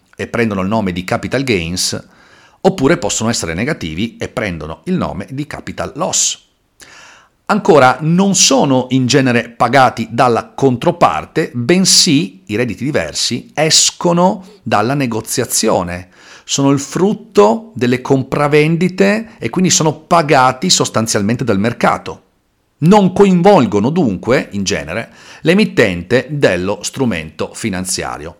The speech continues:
a parte eccezioni che vanno chiaramente chiarite e studiate. Ora, per quale motivo, eh, dicevo già prima, è fondamentale conoscere le caratteristiche degli uni e degli altri? È fondamentale farlo perché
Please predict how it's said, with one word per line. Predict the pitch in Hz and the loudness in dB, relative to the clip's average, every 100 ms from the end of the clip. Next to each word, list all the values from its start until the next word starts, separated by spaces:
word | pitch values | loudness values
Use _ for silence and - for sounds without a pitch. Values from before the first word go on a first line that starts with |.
| - | -2
a | 135 | 0
parte | - 156 123 90 - 101 | 2 2 2 -2 -4 -4
eccezioni | 101 165 - - 104 80 80 92 | -2 -4 -2 0 0 -2 -4 -8
che | 92 85 82 - - | -6 -6 -6 -12 -14
vanno | 95 101 95 | -4 -2 -2
chiaramente | 92 101 92 82 78 - 87 | -4 -4 -4 -6 -10 -12 -10
chiarite | - 110 80 76 87 - | -4 -4 -4 -8 -10 -6
e | 95 90 | -6 -6
studiate. | - 117 110 92 87 95 - _ _ _ _ _ - - - - - - - | -4 0 2 2 0 -6 -10 _ _ _ _ _ -20 -20 -20 -20 -20 -10 0
Ora, | 190 - | 2 2
per | - 185 - | 0 -2 2
quale | 240 233 185 | 4 4 2
motivo, | 143 - 147 156 139 123 113 - | -2 -4 -2 0 4 4 4 -2
eh, | 110 101 98 | -6 -6 -4
dicevo | 104 - 113 | -4 -2 -2
già | 104 101 | -2 -4
prima, | 110 117 113 | -2 0 0
è | |
fondamentale | 113 110 98 95 92 110 104 | -2 -2 -2 -2 -2 -2 -2
conoscere | - 101 107 98 | -4 -4 -4 -4
le | 95 95 | -6 -4
caratteristiche | 104 95 - 123 139 - 113 101 95 - - - | -4 -4 -4 -4 -4 -6 -4 -4 -4 -8 -20 -14
degli | 92 104 95 110 | -4 -2 0 2
uni | 117 113 104 | 4 2 0
e | 101 | -6
degli | 95 90 80 | -6 -4 -6
altri? | 65 67 - - - - _ _ | -8 -14 -20 -20 -20 -20 _ _
È | 226 | 0
fondamentale | 220 156 165 185 185 233 | 2 2 4 4 6 4
farlo | 247 143 - 233 117 | 4 2 2 2 -2
perché | - 107 - 151 156 131 - _ | -4 -8 -4 0 0 0 -6 _